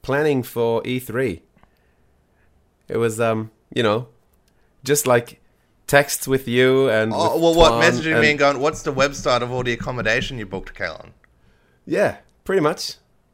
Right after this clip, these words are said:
Speaker 1: Like, and just sorting out over here with, you know, with people at home and saying, "Oh, where will you be? Where you're going? And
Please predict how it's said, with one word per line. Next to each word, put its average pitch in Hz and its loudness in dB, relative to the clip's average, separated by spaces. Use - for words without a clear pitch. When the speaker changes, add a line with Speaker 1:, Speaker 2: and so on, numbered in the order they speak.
Speaker 1:
Like, 147 -2
and 131 -4
just 151 -4
sorting 143 2
out 135 0
over 131 -2
here 127 0
with, 123 -8
you 117 -8
know, 117 -4
with - -16
people 123 -4
at 113 -6
home 117 -2
and 107 -6
saying, 113 -2
"Oh, 117 0
where 131 0
will 127 -2
you 127 -6
be? 117 -6
Where 120 -4
you're 120 -4
going? 110 -2
And 98 -6